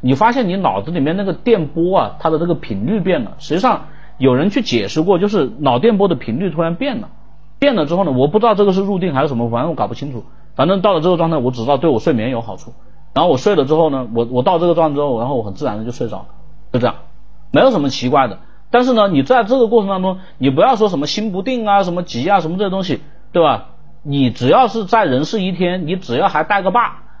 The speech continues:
你只要这个什么还长着肠胃，你就想吃啊。这个东西绝对不是你一天两天可以练成的，一定是什么？一定是要长期的，这个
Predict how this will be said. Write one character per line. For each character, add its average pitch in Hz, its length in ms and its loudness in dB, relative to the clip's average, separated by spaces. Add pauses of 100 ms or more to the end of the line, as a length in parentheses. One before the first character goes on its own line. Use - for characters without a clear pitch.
你 175 160 -2
只 151 160 2
要 196 160 6
这 208 120 0
个 202 120 0
什 156 80 2
么 143 100 -2
还 156 140 2
长 120 200 0
着 135 60 -2
肠 135 240 -2
胃， 190 140 2
你 117 140 -2
就 254 180 0
想 117 120 -4
吃 156 200 -6 (500)
啊。 113 320 0 (280)
这 285 180 2
个 220 80 2
东 196 100 2
西 180 120 0
绝 127 160 0
对 220 100 6
不 160 100 0
是 180 120 -2
你 127 160 0
一 160 100 -2
天 160 180 -2
两 104 160 -8
天 139 160 -6
可 147 80 -2
以 143 80 -2
练 151 220 -2
成 98 180 -8
的， 110 120 -8
一 107 160 -6
定 104 180 -2
是 - 60 -6
什 110 100 -2
么？ 107 240 -2
一 113 120 2
定 196 220 2
是 180 160 0
要 151 140 6
长 104 280 -2
期 143 200 0
的， 123 160 2
这 139 120 0
个 117 200 0